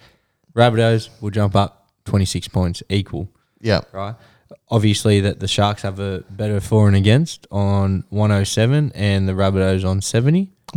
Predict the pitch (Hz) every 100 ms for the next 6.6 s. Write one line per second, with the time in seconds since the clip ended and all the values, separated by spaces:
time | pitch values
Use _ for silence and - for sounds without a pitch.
0 | 113 110 95 - _ _ _ _ - 101
1 | 117 113 95 98 92 76 85 85 87 90
2 | - 87 87 - 92 87 82 76 - 85
3 | 80 87 - 90 87 85 87 - - -
4 | - - - - - - - - - -
5 | - - 202 196 180 170 147 - - 101
6 | 98 95 90 - -